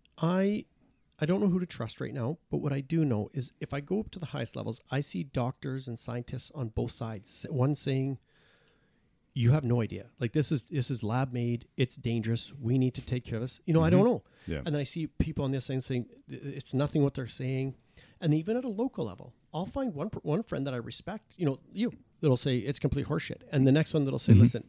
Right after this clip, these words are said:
Speaker 1: we've talked to our doctor and we have a child that's ill. And our
Speaker 2: Mm-hmm.
Speaker 1: doctor was telling us, 'Don't worry about getting a vaccination.' But then when the variants changed,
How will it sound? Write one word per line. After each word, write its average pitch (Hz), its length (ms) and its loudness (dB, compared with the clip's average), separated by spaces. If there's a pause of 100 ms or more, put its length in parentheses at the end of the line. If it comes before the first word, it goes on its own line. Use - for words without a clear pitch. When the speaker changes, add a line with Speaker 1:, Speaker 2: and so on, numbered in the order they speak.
Speaker 1:
we've 131 160 0
talked - 300 -2
to 139 220 2
our 123 120 -4
doctor 139 500 -4 (420)
and 120 120 2
we 120 100 2
have 117 100 0
a 117 40 -6
child 127 340 -2
that's - 220 -6
ill. 123 240 -8 (140)
And 117 140 -2
our 120 100 2
Speaker 2:
Mm-hmm. 120 80 -4
Speaker 1:
doctor 120 360 -4
was 113 140 -4
telling 113 140 -2
us, 104 80 -4
'Don't 110 220 6
worry 131 140 2
about 127 180 0
getting 120 200 -4
a 113 40 -4
vaccination.' - 640 -6 (420)
But - 140 -12
then 110 120 -2
when 110 100 0
the 107 60 -2
variants 151 360 -2
changed, - 440 -8